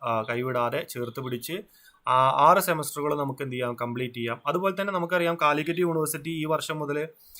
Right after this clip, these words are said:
ആ, ഡിസ്റ്റൻസ് നിർത്തിയിട്ടുണ്ട്, അതായത് പുതിയ അഡ്മിഷൻ നിർത്തിയിട്ടുണ്ട്. അപ്പോൾ ഇനി എല്ലാം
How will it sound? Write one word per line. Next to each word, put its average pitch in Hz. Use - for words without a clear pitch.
ആ, -
ഡിസ്റ്റൻസ് 170
നിർത്തിയിട്ടുണ്ട്, 135
അതായത് 143
പുതിയ 185
അഡ്മിഷൻ 170
നിർത്തിയിട്ടുണ്ട്. 131
അപ്പോൾ 143
ഇനി 165
എല്ലാം 165